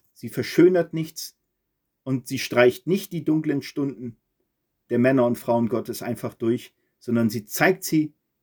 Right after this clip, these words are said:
glasklar, damit wir dadurch gemahnt werden, aufzupassen. Wenn ein David ein Jahr und vier Monate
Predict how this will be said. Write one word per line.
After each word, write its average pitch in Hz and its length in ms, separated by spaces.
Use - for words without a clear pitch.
glasklar, 120 640
damit 113 300
wir 185 380
dadurch 131 340
gemahnt 135 560
werden, 120 420
aufzupassen. - 800
Wenn 117 140
ein 123 160
David 202 500
ein 190 260
Jahr 185 160
und 170 80
vier 160 220
Monate 135 480